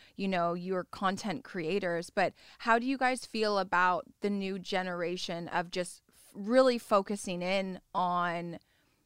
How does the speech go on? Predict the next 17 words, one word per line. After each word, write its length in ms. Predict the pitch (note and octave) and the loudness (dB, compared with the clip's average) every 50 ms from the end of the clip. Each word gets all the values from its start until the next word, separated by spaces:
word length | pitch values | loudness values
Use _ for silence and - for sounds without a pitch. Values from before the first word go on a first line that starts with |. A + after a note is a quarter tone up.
| _ _ | _ _
you 160 | G#3 G#3 G#3 | -4 -2 0
know, 320 | G3 F#3+ F3+ F3 E3+ E3 F#3 - | 0 2 2 2 2 0 -2 -6
capitalizing 760 | - - G3 F#3 - - G#3 G3 F#3+ F3 F3+ F3+ F3+ F3 E3+ | -2 0 0 0 0 0 0 2 2 2 2 0 -2 -6 -4
on 260 | - - F#3+ F#3 F#3 G3 | -2 0 0 2 0 0
these 180 | F3+ F3+ F3+ | -2 -4 -6
platforms? 920 | - - - G3+ G3 G#3+ - - - - F#3+ F3 F3 E3+ E3+ E3+ F3 F3 - - | -8 -8 0 4 4 4 4 2 -4 -8 -4 -4 -2 -2 -2 -4 -6 -8 -8 -6
And 240 | F3+ F3 F3+ F#3 G#3 | -4 -4 -4 0 0
what 160 | A#3 B3+ - | 0 0 0
platforms 600 | - - B3+ A3+ - - - A#3 G#3+ G#3+ G#3 F#3+ | -4 0 0 2 2 0 -2 -4 -2 -2 -4 -6
do 100 | - F#3+ G3+ | -6 -6 -4
you 120 | G3+ G3 | -4 -4
guys 440 | F#3 - F#3+ F3+ F3+ F3+ F3+ F3+ - | -2 2 4 4 4 4 2 -2 -6
really 320 | F3+ F#3 G3 F#3+ F#3+ F#3 F3 | -6 -4 -2 0 0 -2 -2
gravitate 640 | - - F#3 F3 F#3 F3 F3+ - - F#3 D#3+ - _ _ _ _ _ | -2 -2 0 0 0 0 -2 -6 -8 -8 -10 -10 _ _ _ _ _
towards 400 | - - G3+ F#3+ F#3 F3+ F3+ - | -14 -4 0 2 2 2 0 -4
more 280 | F#3+ F3+ F3+ F#3+ G3 G3+ | -4 0 2 2 2 2
now? 380 | G3+ F#3 D3+ C#3 B2 A2 - | 0 -2 -4 -4 -4 -6 -6